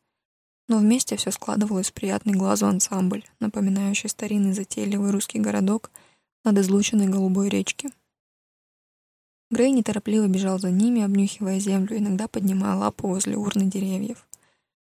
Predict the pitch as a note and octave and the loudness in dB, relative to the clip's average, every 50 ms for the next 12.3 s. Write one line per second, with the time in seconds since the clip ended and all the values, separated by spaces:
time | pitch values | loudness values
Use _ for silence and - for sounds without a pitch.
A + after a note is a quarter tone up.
0 | _ - A#3 A#3+ C#4 C4+ A#3+ G3+ G3 G3+ G#3+ A3 A3 - - A#3 F#3+ G3 G#3 G3 | _ 0 2 4 4 4 4 4 4 2 2 0 -2 -2 -4 -4 -2 0 0 0
1 | F#3 F#3 G3 G#3 - _ _ _ - G#3+ G3+ G3+ G3+ G#3 - - A3 G#3 - - | 0 0 -2 -4 -6 _ _ _ -2 0 0 2 0 -2 -2 -2 -4 -4 -4 -4
2 | G#3 F#3 G3 F#3+ G3 F#3+ F3+ G3 - - - G#3 - - - A#3+ - - - B3 | -2 0 0 2 2 2 2 0 -2 -4 -6 -8 -8 -8 -8 -6 -6 -4 -4 -6
3 | - - - A3 F#3+ G3 G3 F#3+ F#3+ F#3+ F#3+ - - - F#3 F#3 G3+ F#3+ F#3+ G3 | -6 -4 -2 -2 0 2 2 2 2 0 -2 -4 -4 -2 0 2 4 4 2 2
4 | G3+ G3+ G3 F#3+ F#3+ F#3+ G#3+ A3+ A3+ A3+ A3 - - - - - A3 G#3 A3 - | 0 -2 -2 -2 0 0 -2 0 0 -2 -4 -4 -8 -10 -8 -6 -6 -4 -2 -2
5 | G3+ F#3+ - G#3+ - - A#3 G3+ G3 F#3+ G3+ - - G#3 G#3 G3 G3+ G3 F#3+ G3 | -4 -4 -4 -8 -6 -2 0 2 2 0 0 -2 -2 -2 -2 -2 -2 -2 0 0
6 | F#3+ F3 G#3 - _ _ _ _ _ _ _ _ _ _ _ _ _ - A3 G3+ | 0 -2 -2 -4 _ _ _ _ _ _ _ _ _ _ _ _ _ -2 0 0
7 | G#3 - - A#3 G#3+ G3 F#3+ F#3+ F#3 - - - F3+ F3+ F#3+ G3 F#3+ F#3 - - | 0 2 2 2 2 2 2 0 -2 -4 -6 -8 -8 -6 -6 -6 -6 -8 -8 -8
8 | A#3 A#3 - - _ A#3 G3+ G3+ G3+ G3+ G3 G3 G#3 G#3+ - - - G3+ G3+ G3 | -10 -12 -14 -10 _ -4 -4 -2 -2 -2 -2 -2 -4 -4 -4 -4 -2 -2 0 0
9 | G3 G3+ - - G#3+ - - A#3 A#3 A3+ A3 G3+ G3 F#3 F#3 F#3+ G3 G3 - - | -2 -4 -6 -8 -10 -6 -4 -2 0 0 2 2 2 2 2 0 -2 -2 -2 0
10 | F#3 F3+ F3+ F3+ F#3+ F#3 F3+ G3 G3 G3 G3+ G#3 A3 A#3+ - _ _ _ _ _ | 0 0 0 0 0 -2 0 0 0 0 0 -2 -4 -6 -10 _ _ _ _ _
11 | _ _ _ _ - A3 - G#3+ A3 A3 - - G3+ F#3+ F#3 F#3 F#3+ F#3+ G#3 - | _ _ _ _ -8 -2 2 2 2 2 2 2 2 2 2 2 2 0 0 0
12 | - G#3+ G#3 G#3 A3 | 0 0 0 0 -2